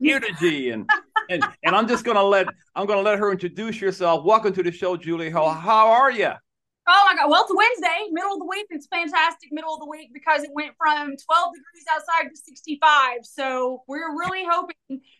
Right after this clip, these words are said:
Speaker 2: that that is not indicative of another ninety-three blizzard. So it's been sixty-five for a few days. We're hoping it stays just like this.
Speaker 1: And Julia is in the great state of Tennessee. I love people from Tennessee.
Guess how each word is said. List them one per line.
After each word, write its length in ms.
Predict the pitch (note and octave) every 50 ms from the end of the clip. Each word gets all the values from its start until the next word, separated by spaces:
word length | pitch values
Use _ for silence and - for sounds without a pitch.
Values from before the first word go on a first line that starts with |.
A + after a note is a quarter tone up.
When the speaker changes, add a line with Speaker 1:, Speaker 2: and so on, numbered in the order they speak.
| _ _
Speaker 2:
that 140 | D4 C#4+ D4
that 140 | E4 E4 D#4+
is 120 | D#4 C4+ C#4+
not 220 | D4+ D#4+ E4+ F4+
indicative 480 | D#4+ D4 D#4 D#4 D4+ C#4+ D#4 D#4 D4 D4+
of 160 | D4 C#4 C#4
another 480 | C#4+ C#4+ C#4+ C#4 C#4+ C#4+ C#4 C#4 C#4 C4
ninety-three 540 | C#4+ C#4 C#4+ C#4 C#4 C#4+ C#4+ C4+ D4 C#4+ B3+
blizzard. 540 | C#4+ D4+ D#4 D#4 C#4 C4+ B3+ B3 B3 A3+ _ _ _ _
So 220 | _ - D4 C4+ C4+
it's 100 | C4+ C4
been 180 | - D#4 C#4
sixty-five 580 | C#4 - F4+ D#4 - F4 E4 D4 E4 E4 D#4+ D#4+
for 180 | E4+ E4 D#4+ D#4
a 40 |
few 160 | D#4+ E4+ E4 E4
days. 360 | D#4+ D#4+ D4+ C#4 C4 B3 A3+
We're 160 | C4 C4 C4
hoping 200 | C4+ C4+ C#4 C4
it 140 | C4+ B3 B3+
stays 500 | - - C4+ C4 C4 C4 C4 B3+ - - - - G#3+
just 340 | G3+ G#3+ C4 C4 C4 C4 C4 -
like 240 | B3 B3 B3 A#3+ -
this. 400 | A#3 G3 C#3+ - - - - _ _ -
Speaker 1:
And 220 | D3+ D#3 D3+ C#3+
Julia 500 | G#2+ A2 F#3+ A#3+ C4 B3+ A#3 A3 G3+ F#3
is 280 | F3+ C#3+ D#3 D#3 G#2+ B2+
in 140 | C#3+ C3+ B2
the 80 | A#2+
great 360 | - - B2 D3 E3 F3+ F3+
state 280 | F3 - - D#3+ D3+ A#2+
of 80 | A#2 -
Tennessee. 720 | - C3+ A#2+ G#2+ G2 - - - F3+ F#3 F#3 F3+ F3 E3
I 140 | C#3 A#2 G#2+
love 560 | G#2 A2 B2+ D3+ F3 F#3 F#3+ F#3+ F#3+ F3+ F#3
people 240 | - F#3+ - E3+ E3
from 180 | - E3 E3+
Tennessee. 800 | - - F3 E3 D#3+ D#3 - - F3 E3+ E3 D#3+ D#3+ D#3 D3 -